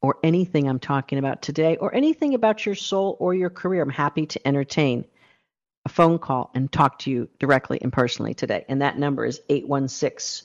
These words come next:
two five one, three five five five. It's time to get some free coaching.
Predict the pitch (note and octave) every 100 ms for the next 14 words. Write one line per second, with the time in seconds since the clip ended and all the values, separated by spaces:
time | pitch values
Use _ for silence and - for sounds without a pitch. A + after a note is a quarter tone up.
0 | _ - C3+ - B2 B2 B2+ B2+ A2 C#3
1 | - - C3+ C3 B2 - A2+ G1+ - -
2 | _ _ - - A2+ G2+ - A#2+ G2+ -
3 | - _ _ _ _ _ _ _ _ _
4 | _ _ _ _ _ _ _ - - -
5 | - E3+ D#3+ E3 D#3+ D#3+ C#3+ E3+ - E3
6 | D#3+ B2+